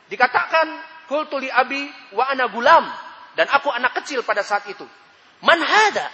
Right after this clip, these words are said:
al ahwal alladhi yamshi khalfahu?" Qala, "Hada ammu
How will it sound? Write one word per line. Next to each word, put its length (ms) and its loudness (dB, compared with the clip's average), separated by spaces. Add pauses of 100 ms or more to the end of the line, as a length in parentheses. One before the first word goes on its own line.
al 160 2
ahwal 400 -2 (880)
alladhi 400 2
yamshi 320 4
khalfahu?" 560 6 (800)
Qala, 380 6 (100)
"Hada 480 6
ammu 460 4